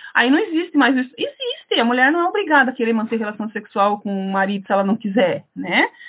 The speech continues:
E isso ocorre, é, assim, olha, massivamente na sociedade, né? E muitas vezes essa pessoa não tem a quem recorrer, se fala com a mãe, a mãe, não, mas isso é normal, porque a mãe já foi vítima disso.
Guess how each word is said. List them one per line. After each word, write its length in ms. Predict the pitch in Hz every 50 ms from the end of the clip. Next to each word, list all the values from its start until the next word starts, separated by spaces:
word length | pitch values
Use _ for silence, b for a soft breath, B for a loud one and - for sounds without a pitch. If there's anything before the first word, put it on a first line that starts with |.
| B B
E 180 | - 233 247 277
isso 180 | 311 - - 320
ocorre, 680 | 311 - - 226 226 254 285 302 320 302 277 - - _ -
é, 420 | 202 202 208 202 202 202 196 196 b b b b b b b -
assim, 380 | - 214 - - - 269 277
olha, 240 | 247 226 202 190 175
massivamente 960 | 180 196 226 294 - - - - - 330 339 302 302 269 233 233 247 240 247
na 80 | 220 214
sociedade, 560 | - 208 196 - 214 196 185 170 165 170 - _ _ _ _ _ _ _ _ -
né? 360 | 170 165 165 170 185 226 294 294 _ _ _ _ _ _ _ _ _ _ _ _ _ _ _ _ -
E 320 | - 220 202 208 208 196 202
muitas 360 | 220 220 233 262 233 240 240
vezes 280 | 214 190 196 220 269 262 240 -
essa 200 | - 226 - 233
pessoa 280 | - 220 214 - 214 220
não 100 | 247 240
tem 140 | 233 226
a 60 | 226 226
quem 180 | 233 240 254
recorrer, 600 | 247 262 254 - 330 330 247 254 254 277 285 285 B B B B B B -
se 100 | 233 226
fala 260 | 226 220 208 226 220
com 100 | - 226
a 80 | 214
mãe, 200 | 214 208 208 214
a 40 | 208
mãe, 120 | 196 - 226
não, 80 | 285
mas 200 | 294 302 294 247
isso 160 | 269 - -
é 40 | 349
normal, 440 | 311 330 339 370 370 359 285 262 262
porque 120 | 262 - 302
a 80 | 269
mãe 200 | 254 269 349 466 440
já 100 | 349 285
foi 200 | - 262 240 240
vítima 420 | 196 214 208 202 - 208 190 185
disso. 460 | 180 170 165 156 156 - - _ _